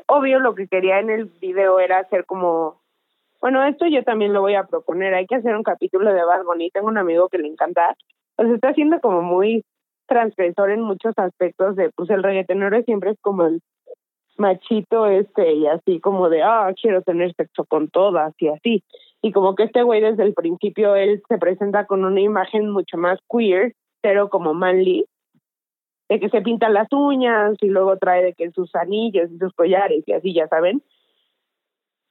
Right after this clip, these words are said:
Y entonces, este, o sea, yo creo que lo que hizo con Anuel fue el objetivo que quería Bad Bunny con este video,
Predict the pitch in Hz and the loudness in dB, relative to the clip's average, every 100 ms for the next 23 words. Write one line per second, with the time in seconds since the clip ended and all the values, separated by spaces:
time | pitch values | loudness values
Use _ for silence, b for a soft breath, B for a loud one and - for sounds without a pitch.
0 | _ 262 277 269 359 320 247 233 339 - | _ 0 0 2 0 2 2 2 -2 -6
1 | - 214 190 _ - 208 202 202 - 226 | -2 -2 -4 _ -2 0 0 0 -2 0
2 | 240 240 269 311 311 269 214 170 - 165 | 0 0 -2 0 -2 0 0 -2 -2 -2
3 | 135 180 _ _ _ _ _ _ - 214 | -2 -8 _ _ _ _ _ _ -14 -2
4 | 262 - 196 175 185 196 262 262 214 214 | -2 0 0 0 2 2 0 0 2 0
5 | 202 175 190 196 196 175 180 185 190 196 | 0 -4 0 -2 -2 -4 0 2 2 0
6 | 185 190 196 165 175 180 208 190 160 165 | -2 -2 -2 -4 -6 -4 -2 0 0 0
7 | 165 262 | 2 0